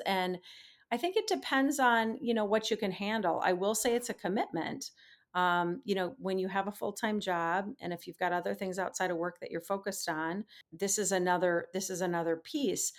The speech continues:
But, you know, when those of us that, you know, like, like to have a lot on our plates and, and can sort of handle that, I think it'll start to happen earlier and earlier. And I would just say, even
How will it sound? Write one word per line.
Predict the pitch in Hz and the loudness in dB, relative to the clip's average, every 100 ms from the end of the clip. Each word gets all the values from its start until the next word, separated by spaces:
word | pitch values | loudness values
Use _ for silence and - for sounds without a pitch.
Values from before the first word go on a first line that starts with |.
| - - _ _ | -14 -20 _ _
But, | 208 185 180 - _ _ _ _ _ _ | 6 6 6 2 _ _ _ _ _ _
you | 214 214 | -2 0
know, | 165 | 0
when | 170 185 - | 0 -4 -6
those | 175 196 196 196 | -4 0 0 0
of | |
us | 196 196 - | 0 0 -4
that, | - 196 190 - | -4 -4 -4 -6
you | 202 | -4
know, | 185 170 202 - | -2 -2 -6 -12
like, | 175 175 175 180 196 - | -6 0 0 0 -4 -4
like | 180 185 185 | -2 0 2
to | |
have | 240 226 | 4 4
a | |
lot | 202 196 | 6 6
on | 208 202 | 6 4
our | 180 | 0
plates | - 175 196 - | 0 0 0 -2
and, | 196 180 175 - | -2 -2 -4 -6
and | 180 175 170 - | -4 -4 -8 -8
can | 190 175 170 - - _ | -6 -6 -8 -14 -20 _
sort | - 202 185 | -4 0 0
of | |
handle | 175 190 185 190 | 0 0 2 2
that, | 175 170 175 214 - - | 2 4 2 0 -6 -12
I | 180 | -8
think | - 214 214 | -6 -6 -6
it'll | 214 202 | -6 -4
start | - 208 | -2 -2
to | 208 | -2
happen | 202 196 196 185 | -2 -2 -2 -4
earlier | 180 190 185 | -2 -2 -2
and | 170 | -2
earlier. | 170 214 202 160 | -2 0 0 0
And | 170 | 2
I | 202 | 0
would | 226 247 | 0 -2
just | 277 - | -2 2
say, | 262 247 - - - _ - | 4 2 0 -18 -20 _ 0
even | 370 494 | 0 2